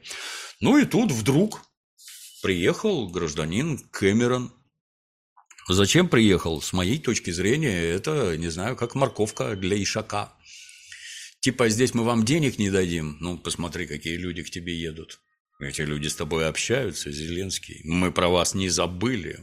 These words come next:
Украина у нас на первом месте". Как чего? Сам Кэмерон прискакал, обратите внимание.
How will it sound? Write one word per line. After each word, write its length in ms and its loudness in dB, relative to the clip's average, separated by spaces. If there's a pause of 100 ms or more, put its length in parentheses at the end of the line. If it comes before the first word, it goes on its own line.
Украина 560 0
у 140 -2
нас 200 0
на 120 -2
первом 440 0
месте". 440 2
Как 200 -2
чего? 380 -4
Сам 400 0
Кэмерон 560 -4
прискакал, 600 -8
обратите 520 -8
внимание. 580 -10